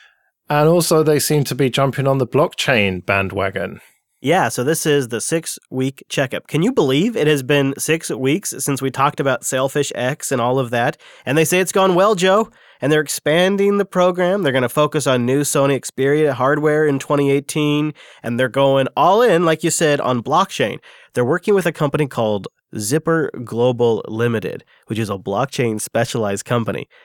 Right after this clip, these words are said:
Speaker 2: Um, they work with Ethereum products. Uh, that's, there's your translation. And they're gonna develop the world's first blockchain solutions on top of an open mobile operating system.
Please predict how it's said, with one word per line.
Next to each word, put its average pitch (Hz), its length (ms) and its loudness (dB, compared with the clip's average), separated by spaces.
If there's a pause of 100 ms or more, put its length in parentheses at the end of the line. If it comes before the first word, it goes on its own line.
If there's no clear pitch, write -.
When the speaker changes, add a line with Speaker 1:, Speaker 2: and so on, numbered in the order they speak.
(180)
Speaker 2:
Um, 107 380 -2
they 127 120 0
work 131 280 0
with 120 160 -2
Ethereum 104 420 -2
products. - 380 -8 (280)
Uh, 104 140 -4
that's, - 340 -4 (320)
there's 127 160 0
your 104 80 -4
translation. 98 580 -6 (300)
And 123 100 -2
they're 139 80 4
gonna 139 140 4
develop 131 440 0
the 143 100 2
world's 135 420 2
first 156 480 -2
blockchain 170 920 -2
solutions 143 640 0
on 123 220 -4
top 135 180 -2
of 127 140 -2
an 113 180 -2
open 190 540 2
mobile 175 600 2
operating 147 440 0
system. - 380 -2